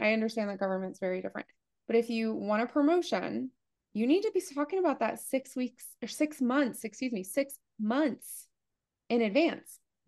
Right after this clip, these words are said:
You have to tell your manager six months in advance. So you create your milestones,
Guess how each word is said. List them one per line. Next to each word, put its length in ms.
You 80
have 60
to 80
tell 300
your 140
manager 400
six 260
months 200
in 80
advance. 320
So 80
you 120
create 520
your 100
milestones, 800